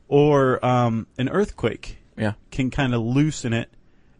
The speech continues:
Speaker 1: and then you couple that with the introduction of water.
Speaker 2: Yeah.
Speaker 1: Bam, quicksand.
Speaker 2: Not too far from a sinkhole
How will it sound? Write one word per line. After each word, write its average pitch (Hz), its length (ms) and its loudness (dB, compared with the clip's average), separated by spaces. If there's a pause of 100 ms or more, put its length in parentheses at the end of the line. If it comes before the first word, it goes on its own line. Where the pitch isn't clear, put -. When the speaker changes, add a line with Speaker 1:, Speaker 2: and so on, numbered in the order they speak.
(100)
Speaker 1:
and 123 160 2
then 120 160 2
you 110 100 -2
couple - 380 -4
that 170 260 0
with 120 200 -2
the 113 100 -4
introduction 113 580 -4
of 107 120 -4
water. 104 420 0
Speaker 2:
Yeah. 110 180 -2 (360)
Speaker 1:
Bam, 120 320 0 (160)
quicksand. - 560 -6
Speaker 2:
Not 185 280 -2
too 269 160 -4
far 196 180 0
from 156 160 -2
a 131 40 0
sinkhole 120 420 -4